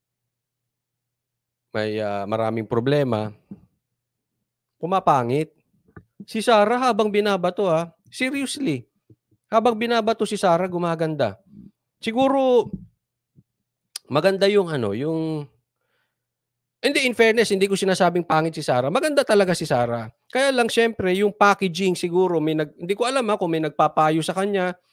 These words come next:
yung P R niya, magaling. Kasi kasama yan, eh. Kasama yan. Ulitin ko, hindi ko inulsulto si Sara, pero totoong gumaganda siya.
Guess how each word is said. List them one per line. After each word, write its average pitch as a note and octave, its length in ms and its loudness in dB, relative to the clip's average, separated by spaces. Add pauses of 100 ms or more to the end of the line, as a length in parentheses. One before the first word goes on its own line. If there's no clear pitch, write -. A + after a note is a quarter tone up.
(180)
yung C#3+ 160 -6
P C#3+ 240 -4
R D3 160 -2
niya, G3 240 0
magaling. F3+ 640 -2 (320)
Kasi G#3+ 160 -6
kasama C4 480 0
yan, C4 160 0
eh. B3+ 200 -4 (1160)
Kasama C#4 400 -2
yan. F#3+ 480 -2 (1300)
Ulitin B3+ 480 -2
ko, B3+ 160 4
hindi A3+ 160 -4
ko - 80 -6
inulsulto A3 480 -2
si G#3 100 0
Sara, F#3 380 0
pero B3+ 240 0
totoong A#3+ 320 2
gumaganda G#3 480 0
siya. C3+ 320 -4